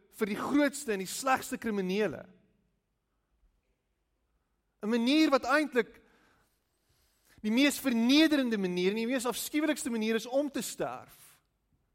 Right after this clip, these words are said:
Op hierdie gruisame wyse word hy doodgemaak deur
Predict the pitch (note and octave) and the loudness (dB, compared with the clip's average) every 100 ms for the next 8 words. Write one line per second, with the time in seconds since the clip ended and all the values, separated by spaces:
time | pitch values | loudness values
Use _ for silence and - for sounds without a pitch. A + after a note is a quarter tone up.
0 | _ _ _ _ A3+ G3 C4 D4+ E4+ D4+ | _ _ _ _ -8 0 2 2 2 2
1 | D4 - C4 A#3+ G3+ G#3+ B3 A3 A3+ G#3+ | 2 2 2 4 4 4 2 0 4 4
2 | A#3+ E3+ E3+ A3 A3+ - G3 E3 D#3+ C#3+ | 4 2 0 2 2 0 -4 -2 -2 -2
3 | G3 G3+ | 2 2